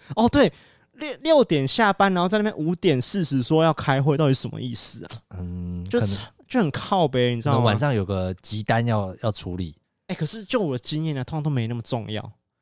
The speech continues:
Speaker 1: 就我们公司有，有时候也会开这种会，就是比如说突然下午把大家叫来，
Speaker 2: 哎。哎。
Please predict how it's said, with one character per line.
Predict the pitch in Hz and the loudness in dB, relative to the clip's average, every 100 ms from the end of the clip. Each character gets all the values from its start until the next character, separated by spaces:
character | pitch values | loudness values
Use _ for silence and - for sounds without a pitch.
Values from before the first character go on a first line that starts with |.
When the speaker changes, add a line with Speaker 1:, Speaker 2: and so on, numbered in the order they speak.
| _ - | _ -2
Speaker 1:
就 | 226 | 0
我 | 190 | 2
们 | 147 | 2
公 | 180 | 0
司 | 180 185 | 0 4
有， | 143 113 - _ | 4 2 -2 _
有 | 139 117 | -2 0
时 | 160 | 2
候 | 151 | 2
也 | |
会 | 123 | 2
开 | - 131 | 0 -2
这 | 131 | -2
种 | 110 | -4
会， | - 127 | -2 -2
就 | 113 | -2
是 | 131 | -6
比 | 151 139 | -6 -2
如 | |
说 | 143 | -2
突 | - 151 | 0 0
然 | 127 | 2
下 | 147 | 0
午 | 110 | -2
把 | - | -2
大 | |
家 | 117 | -2
叫 | 117 131 85 | -2 -6 -6
来， | - - - | -12 -16 -10
Speaker 2:
哎。 | 95 | -8
哎。 | 82 | -8